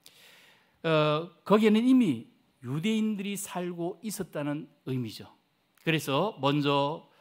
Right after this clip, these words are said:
동족 유대인들에게 복음 전하기를 위해서 이 회당을 찾아 들었습니다.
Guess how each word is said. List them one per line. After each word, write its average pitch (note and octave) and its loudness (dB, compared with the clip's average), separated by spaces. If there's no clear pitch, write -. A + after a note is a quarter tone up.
동족 D3 -2
유대인들에게 B2+ -4
복음 F#3+ 2
전하기를 G#3+ -4
위해서 C#3+ -4
이 C3+ -2
회당을 F3+ 2
찾아 C3 -4
들었습니다. A#2 -8